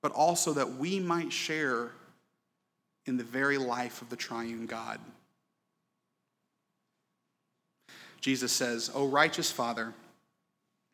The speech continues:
even though the world does not know you, I know you, and these know that you have sent me. I made known to them your name,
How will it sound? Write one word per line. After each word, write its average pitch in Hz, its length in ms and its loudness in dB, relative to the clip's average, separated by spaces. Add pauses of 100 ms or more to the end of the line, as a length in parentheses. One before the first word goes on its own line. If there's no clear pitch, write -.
even 170 260 8
though 165 120 10
the 151 100 8
world 151 240 8
does 143 160 0
not 143 220 6
know 143 160 4
you, 135 440 2
I 170 280 6
know 139 220 4
you, 117 340 -4 (640)
and 135 180 2
these 165 380 4
know 151 300 8
that 143 180 0
you 143 200 4
have 139 180 -4
sent - 300 0
me. 113 260 -2 (840)
I 151 180 8
made 170 300 10
known 165 360 8
to 165 140 2
them 139 260 4
your 131 320 4
name, 123 460 0